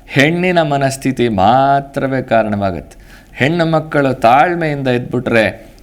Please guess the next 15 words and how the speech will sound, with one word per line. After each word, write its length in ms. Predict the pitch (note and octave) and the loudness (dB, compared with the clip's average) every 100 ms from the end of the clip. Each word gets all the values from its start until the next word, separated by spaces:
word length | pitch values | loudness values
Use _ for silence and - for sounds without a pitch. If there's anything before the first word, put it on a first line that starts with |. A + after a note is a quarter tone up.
| - | -12
ಯಾವ 600 | F#2+ G2+ A2+ A#2+ B2+ A#2+ | 0 4 6 6 4 0
ಜೀವನದಲ್ಲಿ 920 | A#2 A#2 B2 C3 B2+ A#2+ A#2 A2+ G#2 | -4 -4 -4 -4 -4 -2 -2 -2 0
ಯಾವ 300 | C3+ D3 E3 | 2 4 4
ಸಮಸ್ಯೆಗಳು 640 | D#3+ - D#3 D3+ D3 D3+ C3 | 0 -2 -2 -2 -2 0 0
ಬರೋದಿಲ್ಲ. 420 | A#2+ A#2 G#2+ G2+ - - - - - | 0 -2 0 -2 -2 -6 -20 -20 0
ಅತ್ತೆ 480 | - - - F#3+ G#3 | 2 2 0 4 4
ಅಂತ 360 | G3 - E3+ D#3+ | 6 2 2 2
ನೋಡೋ 320 | D3+ D3 C3+ | 2 0 0
ಬದಲು 540 | C3 D3 C#3 A2+ A2+ - - | 0 0 2 2 -2 -14 0
ಆ 180 | A#2+ G#2+ | 4 4
ಅತ್ತೆ 280 | A2 A2+ D#3+ | 2 -2 0
ಮನೆಗೆ 320 | D3 C#3+ C3 | 0 -2 -2
ಹೋಗಿರೋ 420 | A#2 A#2+ A#2 A#2 | 0 0 0 0
ಹೆಣ್ಣು 320 | A2 G#2 C3+ | 0 -2 -4
ಮಗಳು 560 | C3+ A#2+ B2+ A#2+ G#2 - | -4 -2 2 2 0 -4